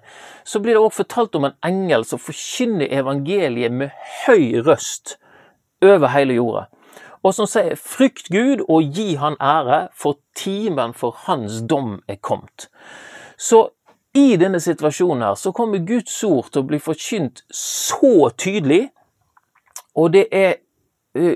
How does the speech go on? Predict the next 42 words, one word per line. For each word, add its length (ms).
klart, 720
eh, 180
å 220
si, 160
for 300
alle 340
som 160
vil 100
ta 200
imot 320
det, 220
eh, 280
så 220
kommer 280
ikke 80
det 120
til 80
å 60
være 100
sånn 180
at 100
jeg 120
lurer 640
på 300
om 100
jeg 160
ikke 240
helt 160
har 80
fått 180
det 100
med 220
meg, 160
for 120
at 80
denne 180
engelen 320
skal 200
forkynne 500
dette 260
budskapet 600
med 180